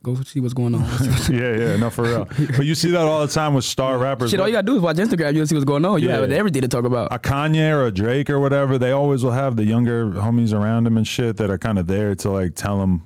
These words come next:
Speaker 2: what's going on and shit. Like, Drake
Speaker 1: Mm-hmm.
Speaker 2: needs a Yachty around to sorta let
Speaker 1: Mm-hmm.
Speaker 2: him know what's going on and
Speaker 1: Type shit,
Speaker 2: fashion and
Speaker 1: type
Speaker 2: how
Speaker 1: shit.
Speaker 2: young people are talking to each other
Speaker 1: Yeah.
Speaker 2: and shit,
Speaker 1: Yeah,
Speaker 2: you
Speaker 1: yeah,
Speaker 2: know?
Speaker 1: yeah, yeah, yeah, type shit on the dead homies.
Speaker 2: At a certain point, you need a little bit of that.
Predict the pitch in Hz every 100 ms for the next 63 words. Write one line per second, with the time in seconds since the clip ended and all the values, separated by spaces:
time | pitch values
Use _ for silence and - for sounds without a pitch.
0 | - 104 - 101 92 92 98 90 - 98
1 | 87 95 92 117 139 117 131 104 101 101
2 | 110 107 95 95 95 95 92 95 - _
3 | - 117 117 120 113 110 117 113 107 107
4 | 107 104 - 104 107 107 107 98 92 85
5 | 113 117 104 117 110 110 101 98 101 113
6 | 113 104 110 117 110 113 107 87 - 123
7 | 117 120 110 127 117 110 107 107 - 120
8 | 113 120 107 110 110 110 104 107 104 107
9 | - 104 95 95 104 101 - 98 98 101
10 | 92 101 113 104 98 120 113 113 92 85
11 | 92 80 87 78 82 78 85 82